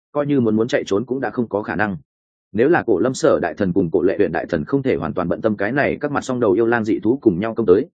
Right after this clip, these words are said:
nói không chừng bọn hắn cái kia liền muốn bị những này khủng bố song đầu yêu lang dị thú ăn hết. "Cổ Lệ Uyển,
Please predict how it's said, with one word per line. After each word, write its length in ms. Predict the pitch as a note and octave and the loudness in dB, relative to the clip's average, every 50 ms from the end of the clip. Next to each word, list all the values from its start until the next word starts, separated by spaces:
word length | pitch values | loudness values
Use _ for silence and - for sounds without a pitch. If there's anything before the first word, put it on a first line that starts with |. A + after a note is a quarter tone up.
| _ _ _ | _ _ _
nói 160 | G2 A2 C3+ | -2 -2 -2
không 120 | D3 D#3+ D3 | 0 -2 0
chừng 220 | D3+ C#3 G#2+ F#2 | 0 2 2 2
bọn 140 | G2 E2+ F2 | 0 0 -2
hắn 140 | G2 G#2 G#2+ | -4 -4 -2
cái 180 | A2 A2 B2 | -2 -4 0
kia 120 | A#2+ C#3+ C#3 | 2 2 4
liền 180 | B2 A2 F2+ | 4 2 2
muốn 140 | F2 F#2+ A#2+ | 2 2 2
bị 120 | D3 - D#2+ | 2 2 2
những 140 | G#2 B2 D#3 | 0 -2 -2
này 200 | D3+ B2+ G2 E2 | 0 0 -2 -2
khủng 160 | - - D2 | -4 -4 2
bố 140 | C#2+ F2 G#2 | 2 2 2
song 180 | A2 - C#3 A#2+ | 2 0 0 2
đầu 120 | A2+ F#2+ | 2 4
yêu 160 | F2+ A2+ A2+ | 4 4 2
lang 180 | G#2+ A2 G#2+ F#2+ | 2 2 0 0
dị 140 | G2 F#2+ F2+ | 0 -2 0
thú 120 | - F#2+ G#2 | 0 -2 -2
ăn 100 | A#2+ B2+ | 0 0
hết. 140 | D#3 E3 - _ _ _ _ _ _ _ _ _ _ | 0 0 -2 _ _ _ _ _ _ _ _ _ _
"Cổ 120 | B2+ A2+ | 2 2
Lệ 100 | A2 A2+ A#2+ | 2 4 4
Uyển, 260 | C3+ A2+ G2+ G2 F#2 | 4 4 4 2 -4